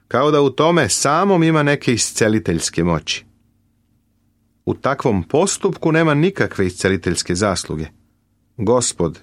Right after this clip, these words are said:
isceljuje. Jakov je suviše praktičan za takvu stvar. Jakov je i čovek molitve. Kaže: „Pozovite starešine da se mole.”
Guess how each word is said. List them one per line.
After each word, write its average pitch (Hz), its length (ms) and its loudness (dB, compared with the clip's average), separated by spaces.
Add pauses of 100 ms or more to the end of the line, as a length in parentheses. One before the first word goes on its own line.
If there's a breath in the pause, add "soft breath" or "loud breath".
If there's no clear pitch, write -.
(100)
isceljuje. 87 640 -2 (1080 loud breath)
Jakov 156 420 2
je 113 120 4
suviše - 480 0
praktičan 131 720 -2
za 95 120 0
takvu 87 400 -4
stvar. 95 440 -2 (2250)
Jakov 131 500 0
je 135 220 0 (200)
i 127 120 -2
čovek 82 460 -4
molitve. 92 540 -2 (1040)
Kaže: 104 300 -2
„Pozovite 104 540 0
starešine 113 520 0
da 110 120 2
se 107 160 -2
mole.” 110 300 2